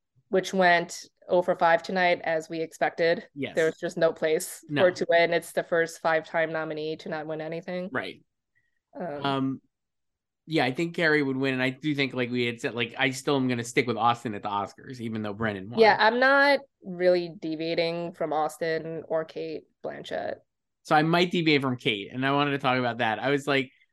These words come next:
Speaker 2: watching tonight, I was like, "Man, Michelle Yeoh, people are really excited about her." And not just film Twitter. I think, like, a lot
Speaker 1: But
Speaker 2: of
Speaker 1: that's
Speaker 2: people
Speaker 1: not
Speaker 2: are
Speaker 1: new.
Speaker 2: very
Speaker 1: Where have you
Speaker 2: excited.
Speaker 1: been? That's
Speaker 2: No, I
Speaker 1: not
Speaker 2: know, but they're, they've,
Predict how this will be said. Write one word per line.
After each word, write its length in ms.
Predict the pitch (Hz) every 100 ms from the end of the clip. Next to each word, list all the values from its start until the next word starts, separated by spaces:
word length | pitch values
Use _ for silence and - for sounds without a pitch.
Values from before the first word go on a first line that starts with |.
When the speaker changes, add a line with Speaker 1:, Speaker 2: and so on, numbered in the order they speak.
| -
Speaker 2:
watching 380 | 165 175 202 185
tonight, 260 | 165 143
I 60 | 127
was 140 | 127
like, 120 | 135
"Man, 180 | 139 127
Michelle 260 | 123 - 156
Yeoh, 300 | 147 135 120
people 340 | 151 139 127
are 180 | 113 113
really 420 | 113 147 156 139
excited 380 | 135 - 110 107
about 240 | 107 147
her." 400 | 139 139 160 131 _
And 160 | - 147
not 240 | 156 165
just 220 | 151 139 139
film 180 | 110
Twitter. 420 | 107 - 127 131 - - _ -
I 80 |
think, 220 | 131 147 139
like, 200 | 135 -
a 120 | 131
lot 360 | 127 131 131 131
Speaker 1:
But 60 |
Speaker 2:
of 40 | 131
Speaker 1:
that's 140 | 302
Speaker 2:
people 160 | 135 349
Speaker 1:
not 100 | 269
Speaker 2:
are 60 |
Speaker 1:
new. 100 | 214
Speaker 2:
very 140 | 311 185
Speaker 1:
Where 180 | 190 208
have 80 |
you 80 | 226
Speaker 2:
excited. 320 | 202 233 110
Speaker 1:
been? 140 | - 370 _ -
That's 160 | 247
Speaker 2:
No, 160 | - 254
I 120 | 185
Speaker 1:
not 60 | 190
Speaker 2:
know, 200 | 196 165
but 140 | 139
they're, 280 | 147 147 135 147 - _ _ -
they've, 480 | 165 190 180 160